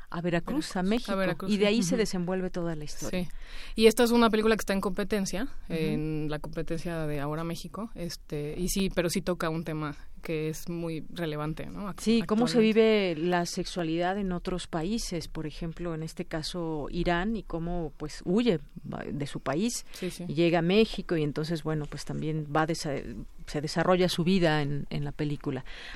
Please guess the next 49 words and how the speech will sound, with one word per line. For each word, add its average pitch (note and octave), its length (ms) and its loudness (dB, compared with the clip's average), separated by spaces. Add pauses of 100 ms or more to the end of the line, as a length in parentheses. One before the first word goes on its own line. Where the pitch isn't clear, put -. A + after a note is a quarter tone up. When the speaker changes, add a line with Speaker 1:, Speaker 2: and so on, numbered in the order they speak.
Speaker 1:
Así E3+ 260 -2
que, E3+ 300 2 (100)
pues C#3 160 -6
bueno, D3 220 0
es D3 140 -2
otro E3 180 0
de D#3+ 100 4
los E3 140 4
títulos A3+ 400 8
que - 100 2
me, E3 280 4
me E3+ 160 4
llama F3+ 240 8
la F3+ 80 6
atención. B3 500 6 (340)
Todo E4 180 8
esto E4+ 180 6
que C4 80 6
estamos C4+ 240 8
platicando, A#3 640 10
también G#3 260 4
estas A3 220 0
películas, F#3+ 640 2
esta F#3 180 0
selección, F3 580 2
ya F3+ 100 2
se F3+ 120 -2
puede F3 200 2
encontrar, D#3+ 420 2
está E3+ 160 0
el F3 80 4
programa E3+ 380 4
de D#3 100 2
mano E3 380 4
que E3 100 -4
pueden D3+ 320 0
imprimir D3+ 460 0
o D3 40 0
pueden D#3 260 0
checar D3 340 0
ahí D3 220 2
en, C#3+ 180 0 (400)
en E3 100 6
internet, F3+ 720 6 (320)
eh, F3 320 6
y F#3+ 160 6
las, F3+ 540 4
eh, D#3+ 260 4
distintas A#3 460 8